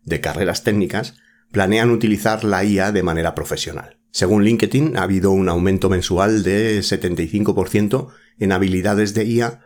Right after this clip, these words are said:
añadidas a los perfiles de la generación Z en dos mil veintitrés. La percepción de la I A en estos jóvenes es muy positiva. Esta noticia viene directamente desde OpenAI.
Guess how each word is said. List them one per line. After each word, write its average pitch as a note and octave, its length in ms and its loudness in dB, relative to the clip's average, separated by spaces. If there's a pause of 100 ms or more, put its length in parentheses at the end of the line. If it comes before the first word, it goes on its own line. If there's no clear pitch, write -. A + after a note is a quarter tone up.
(320)
añadidas A2 840 2
a G2 100 -4
los F#2+ 200 -4
perfiles G2+ 480 0
de G2+ 100 2
la E2+ 80 0
generación F#2 560 -2
Z G#2+ 560 -2 (160)
en G2+ 180 0
dos F2+ 160 0
mil F2+ 140 0
veintitrés. E2 680 -4
La G#2 260 0
percepción B2 480 2
de B2 80 2
la A#2 140 2
I B2 120 4
A A2 40 2
en G#2+ 80 2
estos G#2+ 240 -2
jóvenes A#2 560 0
es F#2+ 180 -2
muy G#2+ 260 2
positiva. G2 640 -4 (100)
Esta C3+ 260 0
noticia C#3 380 2
viene A2 340 4
directamente G2 880 2
desde F2 420 0
OpenAI. D2+ 580 -2